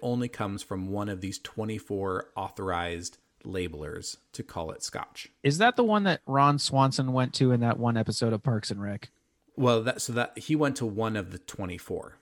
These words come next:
Speaker 2: Okay.
Speaker 1: I,
Speaker 2: Got it.
Speaker 1: I don't remember which one he went to. Is either Bowmore or Lagavulin. He went to one of the ones that, I think it was, I forget. I'd have
Speaker 2: Not
Speaker 1: to watch it
Speaker 2: important, but
Speaker 1: again.
Speaker 2: yeah, yeah.
Speaker 1: It's been a few years.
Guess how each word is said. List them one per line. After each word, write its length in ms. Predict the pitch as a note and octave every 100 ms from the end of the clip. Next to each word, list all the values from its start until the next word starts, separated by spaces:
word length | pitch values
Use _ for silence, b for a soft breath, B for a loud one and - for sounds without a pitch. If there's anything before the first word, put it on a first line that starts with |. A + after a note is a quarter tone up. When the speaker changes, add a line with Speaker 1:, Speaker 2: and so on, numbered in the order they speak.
| _ -
Speaker 2:
Okay. 320 | B2 A2+ D2+ - _ _ -
Speaker 1:
I, 140 | A2+
Speaker 2:
Got 80 | B2+
it. 80 | C#3+
Speaker 1:
I 60 |
don't 140 | B2+ E3
remember 320 | C#3+ C3 A#2+
which 220 | A#2 -
one 240 | A2 G#2 G2+
he 120 | G2
went 220 | F#2+ F#2+
to. 340 | - F2 F2+ F2+ _
Is 180 | A2+ G#2
either 160 | G#2+
Bowmore 720 | E2+ G2+ G#2+ A2+ A2 A2 A2 A2
or 100 | G#2
Lagavulin. 840 | F#2 F2+ F2+ F2 F#2 F2+ F2 F2 F2 - _ _ _ _ _ _ _ _
He 80 | -
went 200 | C3 D3
to 80 | C3
one 180 | G#2+ G#2
of 60 |
the 60 | G2+
ones 260 | F#2+ G2 G2
that, 220 | G2+ G2+
I 80 | A2+
think 280 | G2+ G3 F#3+ _
it 60 | A#2+
was, 180 | A2 G#2 _ _ _ b b b b _ _ _ _ _ _ -
I 100 | A2
forget. 380 | G2 F2 C2+ -
I'd 120 | G#2+
have 160 | G2+ C3+
Speaker 2:
Not 140 | B2+
Speaker 1:
to 40 | G#2
watch 220 | F2+ F#2
it 80 | F2
Speaker 2:
important, 220 | F2 D#2
but 40 |
Speaker 1:
again. 160 | G2 - - -
Speaker 2:
yeah, 140 | A#2+
yeah. 40 | - -
Speaker 1:
It's 160 | C#3
been 180 | - G2+
a 40 |
few 160 | F#2+ G#2+
years. 320 | G2 - -